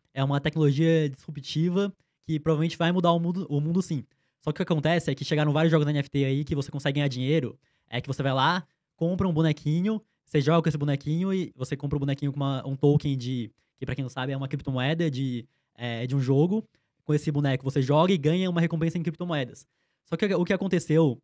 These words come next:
é, bastante ano passado, em dois mil e vinte e um, que tava bastante em alta, é que os jogos não são atrativos pras pessoas, pras pessoas jogarem em si. "Pô, quero comprar o bonequinho aqui, quero comprar esse aviãozinho pra jogar,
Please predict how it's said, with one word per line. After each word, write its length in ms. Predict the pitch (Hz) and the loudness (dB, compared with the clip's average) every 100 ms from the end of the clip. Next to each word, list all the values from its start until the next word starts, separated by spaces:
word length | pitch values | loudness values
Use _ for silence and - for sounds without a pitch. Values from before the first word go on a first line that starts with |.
| _ | _
é, 180 | 131 127 | -6 -2
bastante 400 | 131 - 143 143 | -2 0 -2 0
ano 100 | 139 | 0
passado, 360 | 127 123 127 127 | -2 -2 -4 -4
em 40 | |
dois 120 | 127 | -4
mil 100 | 123 | -4
e 20 | 123 | -6
vinte 100 | - | -6
e 60 | |
um, 40 | 127 | -8
que 80 | |
tava 160 | - 120 | -4 -4
bastante 300 | 120 - - | -4 -6 -6
em 20 | |
alta, 340 | 123 139 175 165 _ _ _ | -4 -2 -2 -6 _ _ _
é 100 | 135 | -8
que 240 | 139 160 151 | -6 -2 0
os 80 | |
jogos 640 | 131 147 165 175 180 165 - _ _ | 0 0 0 0 -2 -2 -8 _ _
não 140 | 156 165 | -4 -2
são 100 | 196 | 0
atrativos 400 | 190 180 180 160 | 0 0 0 -2
pras 140 | 160 | -4
pessoas, 220 | - 165 | -2 -2
pras 260 | - 147 147 | 0 0 0
pessoas 220 | 156 156 | -2 0
jogarem 400 | 160 156 139 127 | 2 4 2 0
em 20 | |
si. 240 | 123 123 - _ _ _ | -6 -12 -20 _ _ _
"Pô, 160 | 202 151 | 0 2
quero 180 | 165 | 0
comprar 280 | 165 151 151 | -2 -2 0
o 40 | 143 | 2
bonequinho 400 | 147 139 151 135 | 2 0 -2 -2
aqui, 200 | 139 151 | -2 -2
quero 160 | 139 | -2
comprar 160 | 127 139 | -2 -2
esse 100 | 143 | -2
aviãozinho 320 | 135 131 143 | -2 -2 -2
pra 160 | 143 143 | 0 2
jogar, 480 | 139 123 160 127 | 2 4 2 2